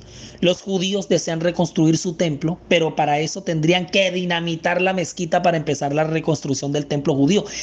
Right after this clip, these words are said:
Entonces, para resumirles el conflicto, entre otras muchísimas cosas que han pasado en el conflicto árabe-israelí, es que esta pelea está trazada. El conflicto,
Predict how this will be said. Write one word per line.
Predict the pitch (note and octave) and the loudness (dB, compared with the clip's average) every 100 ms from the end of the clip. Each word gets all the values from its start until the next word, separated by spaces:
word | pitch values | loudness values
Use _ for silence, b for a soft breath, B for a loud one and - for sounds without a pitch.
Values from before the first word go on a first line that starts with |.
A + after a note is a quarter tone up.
| B | B
Entonces, | D#3 G3 G3+ C#3+ - B - | 0 2 0 -2 -12 B -4
para | F3 F3+ | -2 2
resumirles | F#3+ F#3+ G3+ A#3+ E4 E4 D4 | 0 0 -2 0 2 2 2
el | C#4 | 0
conflicto, | G#3+ F3+ E3+ - E3+ - | -2 2 -2 0 -6 -2
entre | G3 F3+ E3+ F3 F3+ | -2 0 0 4 6
otras | C#4 D4+ F#4+ A3 | 4 4 0 2
muchísimas | A#3 A3+ A3 A3 G#3+ G3+ G#3+ G3+ - F#3 - G3 - G3 - A#3+ A4+ - - A3+ G3 - | 2 6 6 4 0 -2 -4 -6 -6 -8 -6 -8 -6 -8 -8 -2 -2 -4 -10 -2 -2 0
cosas | F#3+ - A3+ - | -2 -2 -6 -4
que | F3 | -4
han | F3 | 0
pasado | G3+ F#3+ F3 F3 F#3 B - | -2 -2 -4 -4 -6 B -2
en | E3+ | 0
el | F3 D#3+ | 0 -2
conflicto | D#3+ F#3 F#3 G3 | -2 -2 0 2
árabe-israelí, | F#3+ F#3+ F#3 F3+ F#3 F#3 E3 D3 D3 B B B | 4 4 2 0 0 2 2 0 -4 B B B
es | E3 D3+ | 0 0
que | - G3 | 0 -2
esta | - G#3+ - | 0 -4 0
pelea | F#3 F3 F#3+ | 0 2 0
está | - G3+ G3 | 0 -4 0
trazada. | A3 G#3 - C#4+ A3 - - B B B B | 2 0 -2 -10 -10 -16 -20 B B B B
El | D#3+ E3+ | -4 -2
conflicto, | F#3+ F3+ - B3+ D4 - F3+ | 0 0 0 -4 -4 -8 -8